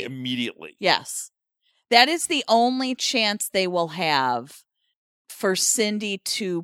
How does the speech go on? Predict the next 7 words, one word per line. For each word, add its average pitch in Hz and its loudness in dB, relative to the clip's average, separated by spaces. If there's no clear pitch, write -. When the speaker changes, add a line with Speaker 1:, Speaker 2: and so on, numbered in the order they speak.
Speaker 1:
put 185 -4
herself 175 -4
out 147 -4
there 131 -4
Speaker 2:
Yeah. 131 -4
Speaker 1:
and 143 -8
again, 151 0